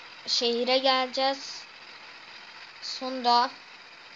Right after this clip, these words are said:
bu şehirden sonra bir tane uçak çalacağız. Ee,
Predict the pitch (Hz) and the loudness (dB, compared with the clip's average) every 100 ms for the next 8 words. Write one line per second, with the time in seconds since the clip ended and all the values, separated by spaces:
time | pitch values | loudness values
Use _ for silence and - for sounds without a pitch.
0 | - - - - - - - - - - | -20 -20 -20 -20 -20 -18 -16 -16 -18 -16
1 | - - - - - 262 262 269 254 247 | -18 -18 -18 -18 -18 -8 -4 0 0 2
2 | 254 254 254 233 226 233 240 269 254 254 | 0 0 -4 -6 -4 -4 -4 -6 -12 -8
3 | 240 226 226 233 214 - 427 - - - | -8 -6 -8 -10 -14 -16 -16 -16 -16 -18
4 | - 285 285 - 277 240 226 240 254 - | -4 -2 -2 0 0 0 0 0 0 0
5 | - - - - - - - - - - | -10 -12 -14 -14 -16 -18 -18 -16 -18 -18
6 | - - - - - - 294 285 - - | -20 -20 -20 -20 -20 -18 -16 -16 -16 -16